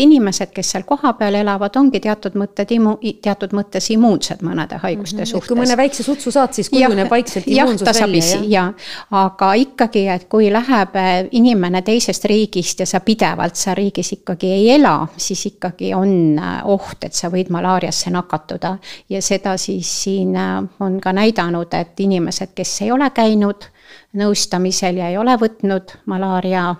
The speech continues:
Speaker 1: profülaktikat, on jäänud haigeks, aga need, kes ikkagi võtavad, nii nagu neile on ette kirjutatud, tegelikult saavad ära hoida selle raske haiguse.
Speaker 2: No millised need malaaria tunnused on, et mis,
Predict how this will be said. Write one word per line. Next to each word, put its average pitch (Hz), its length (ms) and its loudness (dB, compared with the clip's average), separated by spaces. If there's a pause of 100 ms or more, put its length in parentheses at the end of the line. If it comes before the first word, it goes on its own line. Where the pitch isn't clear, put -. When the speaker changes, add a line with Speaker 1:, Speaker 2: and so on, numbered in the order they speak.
(120)
Speaker 1:
profülaktikat, - 840 -8
on 190 140 -2
jäänud 240 340 4
haigeks, 180 640 -2 (420)
aga 180 300 -4
need, 208 260 0
kes - 220 -6
ikkagi 185 380 -6
võtavad, 214 540 0
nii 196 160 2
nagu 170 280 -4
neile 185 260 -4
on 185 100 -2
ette 160 260 -2
kirjutatud, 170 760 -2
tegelikult 175 560 -6
saavad 175 420 -4
ära 180 160 0
hoida 165 340 -2
selle 170 360 -4
raske 165 320 -6
haiguse. 165 480 -8 (760)
Speaker 2:
No 226 60 -6
millised 233 380 2
need 180 160 -8
malaaria 196 400 -2
tunnused 180 400 -6
on, 190 200 -4
et 165 140 -8
mis, 202 140 -6